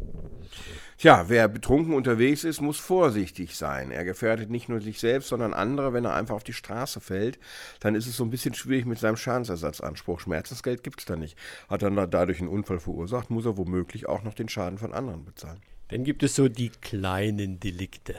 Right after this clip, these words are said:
Speaker 2: Also es gibt viele Menschen, die nehmen gerne mal einen Krug mit und dann gibt es auch Security-Kontrollen, wo die dann aus, unter großem Aufwand und Hallo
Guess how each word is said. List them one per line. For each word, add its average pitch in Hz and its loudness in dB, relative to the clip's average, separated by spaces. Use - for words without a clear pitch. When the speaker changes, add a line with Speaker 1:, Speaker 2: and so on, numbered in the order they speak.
Speaker 2:
Also 117 0
es - -2
gibt - -2
viele 180 2
Menschen, 143 2
die 123 2
nehmen 123 2
gerne 113 2
mal 107 2
einen 101 -2
Krug 170 -2
mit 143 0
und 98 -6
dann 95 -6
gibt 101 -10
es - -10
auch 98 -10
Security-Kontrollen, 120 0
wo 101 -6
die 98 -8
dann 101 -8
aus, 113 -10
unter 110 -12
großem 151 2
Aufwand 117 -4
und 110 -8
Hallo 110 -2